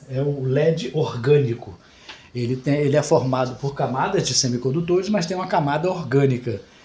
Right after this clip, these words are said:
E eles dão uma, uma propriedade bem específica e bem, bem, muito mais precisa, né, pra fa-, formação de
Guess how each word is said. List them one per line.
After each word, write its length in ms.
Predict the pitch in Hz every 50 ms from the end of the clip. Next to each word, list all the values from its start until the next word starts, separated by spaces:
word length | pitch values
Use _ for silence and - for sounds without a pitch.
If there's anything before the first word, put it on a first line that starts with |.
| - - - - - _ _
E 140 | 120 127 131
eles 240 | 135 151 170 175 165
dão 320 | - 139 139 151 175 -
uma, 300 | 147 147 147 151 147 135
uma 240 | 123 139 139 135 -
propriedade 640 | - 226 240 - 196 165 131 113 135 151 156 160 151
bem 340 | 131 180 233 277 285 277 269
específica 680 | - - - - 170 123 - - 165 175 196 - - 156
e 40 |
bem, 300 | 127 120 151 160 143 135
bem, 120 | 127 147 143
muito 200 | 151 202 190 196
mais 160 | 190 170 -
precisa, 680 | - 202 190 185 - - 160 160 139 110 107 104 101 117
né, 200 | 135 143 175 170 - - - - - _ _ -
pra 120 | 123 123
fa-, 200 | - 139 123 117
formação 400 | - - 147 131 127 - - 139
de 320 | 135 127 127 127 117 110